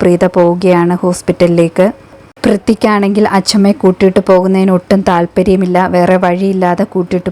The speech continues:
പോവുകയാണ്. പ്രീതയ്ക്കാണെങ്കിൽ കാറിനകത്ത് കിടന്ന് ഒരു നെക്ലേസ് കിട്ടുകയാണ്. ആ നെക്ലേസ് കാണുമ്പോൾ മനസ്സിലാകുന്നുണ്ട്, കാർത്തികയുടെ അതേപോലത്തെ നെക്ലേസാണ്. ഈ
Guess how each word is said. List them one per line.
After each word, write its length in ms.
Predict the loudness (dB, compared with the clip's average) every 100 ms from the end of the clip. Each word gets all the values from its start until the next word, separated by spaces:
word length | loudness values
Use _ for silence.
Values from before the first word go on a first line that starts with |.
| -2
പോവുകയാണ്. 640 | -2 -2 -2 -2 0 -2 -4 -10 -16 _ _ _ 0
പ്രീതയ്ക്കാണെങ്കിൽ 760 | 2 2 0 0 0 0 0 -2 0
കാറിനകത്ത് 680 | 0 0 -2 -4 -4 -2 -2
കിടന്ന് 260 | -2 -2 -4
ഒരു 240 | -2 -2
നെക്ലേസ് 560 | -2 -2 0 0 0 -2 -2
കിട്ടുകയാണ്. 500 | 0 0 0 0 0
ആ 240 | 0 2
നെക്ലേസ് 520 | 0 0 0 0 0 -2
കാണുമ്പോൾ 420 | -2 -2 -2 -2
മനസ്സിലാകുന്നുണ്ട്, 1000 | -2 -4 -6 -2 0 0 0 0 0 -2
കാർത്തികയുടെ 600 | 0 -2 -2 -2 0 0
അതേപോലത്തെ 800 | 0 0 0 0 0 0 0 -2 -2
നെക്ലേസാണ്. 720 | -4 -2 -2 -2 -2 -2 -2 -4 -10 -20 -2
ഈ 60 | 2